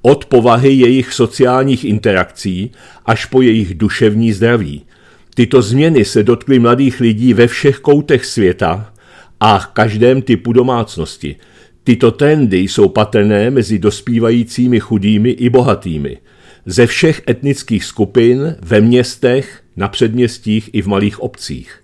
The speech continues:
Tam, kde jsou věže mobilních telefonů, žijí teenageři své životy na chytrých telefonech.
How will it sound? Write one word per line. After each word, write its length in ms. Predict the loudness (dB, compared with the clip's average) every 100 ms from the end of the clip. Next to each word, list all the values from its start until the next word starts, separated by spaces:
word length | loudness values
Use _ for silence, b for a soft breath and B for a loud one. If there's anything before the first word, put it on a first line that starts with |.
| b b b b b b _ _
Tam, 320 | 0 2 2 2
kde 220 | 2 2
jsou 340 | 2 2 2
věže 320 | 4 2 2 2
mobilních 520 | 2 4 4 2 -2
telefonů, 720 | 2 2 2 0 0 -4 -6 -6
žijí 400 | -6 -2 0 0
teenageři 680 | 0 0 2 2 0 -2 -4
své 300 | 0 2 2
životy 540 | 0 0 0 0 0
na 140 | 0 -2
chytrých 500 | -6 -6 -4 -4 -4
telefonech. 760 | -2 -2 -6 -12 -14 -16 -20